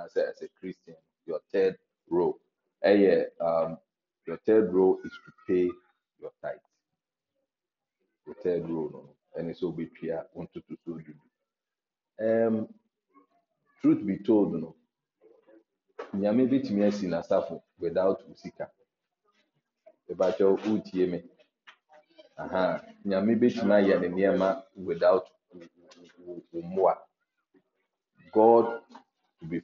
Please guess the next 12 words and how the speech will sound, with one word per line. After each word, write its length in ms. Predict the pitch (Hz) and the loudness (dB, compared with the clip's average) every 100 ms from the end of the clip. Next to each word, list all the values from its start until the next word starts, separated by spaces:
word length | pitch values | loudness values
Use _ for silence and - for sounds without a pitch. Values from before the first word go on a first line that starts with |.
| - | 0
frank 300 | 101 107 104 | 2 2 0
with 260 | 87 85 - | -8 -10 -8
you, 300 | 92 92 98 _ _ - 90 | -4 -4 -8 _ _ -14 -2
doesn't 640 | 104 107 - 110 110 - - - - _ _ _ - | 2 2 0 -4 -4 -4 -12 -20 -20 _ _ _ 2
even, 640 | 110 85 117 113 110 110 _ - | 2 0 2 2 2 -4 _ -6
ɛkwan 440 | 87 - 104 98 | -6 -2 0 0
bi 80 | 98 | -4
so, 260 | 90 98 - | -4 -4 -4
me 180 | 101 110 | -2 0
mente 380 | 110 107 107 - | 2 0 0 0
aseɛ 400 | 101 80 - | 0 0 -6
mu 60 | 87 | -8